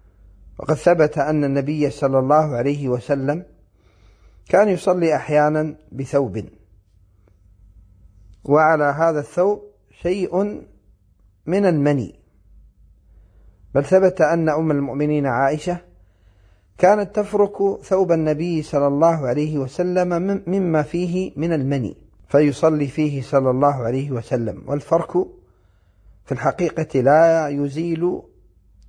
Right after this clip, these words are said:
أصل المني، وإنما يزيل شيئا منه، فصلاة النبي صلى الله عليه وسلم في مثل هذا الثوب تدل على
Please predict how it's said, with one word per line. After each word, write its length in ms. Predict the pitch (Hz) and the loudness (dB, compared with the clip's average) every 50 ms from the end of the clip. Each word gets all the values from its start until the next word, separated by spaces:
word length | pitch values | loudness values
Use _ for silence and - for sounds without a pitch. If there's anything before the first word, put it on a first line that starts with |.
| - - - - - - | -20 -20 -20 -8 0 0
أصل 320 | 180 196 - - 151 165 | 0 0 0 -2 0 0
المني، 580 | 175 180 170 147 135 135 139 147 120 - - - _ _ _ _ _ _ _ _ _ _ _ _ _ _ - _ _ - | 2 2 2 0 0 -2 -2 -4 -4 -6 -10 -16 _ _ _ _ _ _ _ _ _ _ _ _ _ _ -20 _ _ -2
وإنما 420 | 160 170 180 165 156 143 147 147 | -2 0 2 2 2 4 4 2
يزيل 500 | 139 135 131 131 135 160 170 160 151 135 | 2 2 0 -2 -2 -2 -2 0 -2 -4
شيئا 300 | - - 147 151 127 123 | -2 -2 -2 -2 -2 -2
منه، 380 | 117 113 120 117 98 90 - - - _ _ _ _ - - - - - - | -4 -4 -6 -6 -6 -8 -12 -16 -16 _ _ _ _ -20 -20 -20 -20 -20 -14
فصلاة 420 | - - 117 - 156 151 170 175 165 - | -8 -6 -2 0 4 4 4 4 2 0
النبي 260 | 151 143 147 143 139 | -2 -2 -2 -2 -4
صلى 160 | 127 - 123 | -6 -8 -8
الله 120 | 117 - - | -6 -4 -2
عليه 120 | 143 147 | -2 -2
وسلم 40 | 147 | -2
في 160 | 127 135 139 | -2 -4 -6
مثل 220 | 139 151 - 147 143 | -6 -6 -4 -4 -2
هذا 260 | 131 147 151 143 135 | 0 0 0 0 0
الثوب 460 | 117 - - 139 165 185 185 - - - - - - _ _ _ _ _ _ _ _ _ _ _ _ _ _ _ _ _ _ - - _ | -2 0 2 2 2 2 0 -2 -10 -20 -20 -20 -20 _ _ _ _ _ _ _ _ _ _ _ _ _ _ _ _ _ _ -20 -20 _
تدل 400 | - 127 131 139 175 185 180 175 | -2 -2 2 2 2 2 4 4
على 520 | 156 127 120 143 151 156 165 175 170 - | 4 4 4 4 4 4 4 4 2 -2